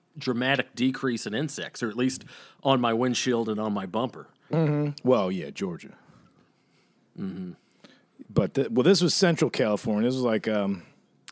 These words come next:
Speaker 2: before I even got to Sacramento. I spent the night in Sacramento.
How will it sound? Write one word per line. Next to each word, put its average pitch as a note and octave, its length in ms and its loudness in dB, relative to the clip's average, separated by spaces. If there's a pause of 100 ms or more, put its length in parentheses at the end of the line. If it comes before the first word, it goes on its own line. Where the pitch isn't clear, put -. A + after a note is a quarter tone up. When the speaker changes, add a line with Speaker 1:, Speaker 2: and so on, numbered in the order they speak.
(580)
Speaker 2:
before B2 380 2
I A#2 40 4
even A2 180 2
got A2 200 0
to - 80 -8
Sacramento. G2+ 560 -2
I F#2+ 40 -2
spent G2+ 280 -2
the G2+ 60 -2
night G2+ 180 -2
in F#2 80 -10
Sacramento. F#2 760 -4